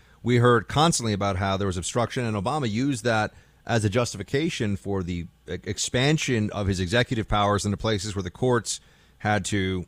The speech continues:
rightfully, as opposed to what we've seen recently, uh, s-, smack down some of his actions. Uh, I, I just wonder now, you know, okay, so we, we understand that uh, that this is a, a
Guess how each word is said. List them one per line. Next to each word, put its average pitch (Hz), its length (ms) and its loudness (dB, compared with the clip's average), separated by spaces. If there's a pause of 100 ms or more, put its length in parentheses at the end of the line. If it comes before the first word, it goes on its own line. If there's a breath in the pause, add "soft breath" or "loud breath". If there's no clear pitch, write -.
(120)
rightfully, 110 580 2
as 87 120 -6
opposed 90 360 -6
to 90 180 -4
what 85 160 -6
we've 85 120 -8
seen 90 180 -4
recently, 98 540 -4 (340 soft breath)
uh, 87 300 -4 (100)
s-, - 240 -8
smack 123 400 0
down 110 260 0
some 107 200 -2
of 95 80 -4
his 113 120 -2
actions. 135 600 -2 (400 soft breath)
Uh, 120 300 -2 (160)
I, 120 380 -4
I 135 100 2
just 139 180 -2
wonder 180 260 4
now, 135 260 4
you 127 100 2
know, 120 160 2
okay, 131 420 2
so 120 460 2
we, 123 140 -6
we 123 180 0
understand 131 680 0
that 110 240 2 (520 soft breath)
uh, 95 240 0
that 92 160 -6
this 120 200 0
is 107 120 -2
a, 117 40 0
a 107 40 -2